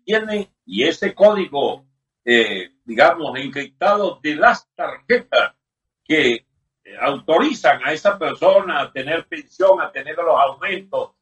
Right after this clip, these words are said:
a tener acceso a alimentos, etcétera, esos carnets entonces eran chequeados en esos centros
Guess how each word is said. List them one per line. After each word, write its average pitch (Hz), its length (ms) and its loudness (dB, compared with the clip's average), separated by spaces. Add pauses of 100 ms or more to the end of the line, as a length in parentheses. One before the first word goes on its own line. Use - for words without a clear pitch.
(100)
a 131 160 -2
tener 143 240 0
acceso - 480 0
a 135 60 0
alimentos, 143 600 -4
etcétera, 175 680 2 (540)
esos 202 420 0
carnets 190 460 0
entonces 185 320 0
eran 185 260 0
chequeados 165 800 -2 (420)
en 190 440 0
esos 175 480 -2
centros 160 680 -4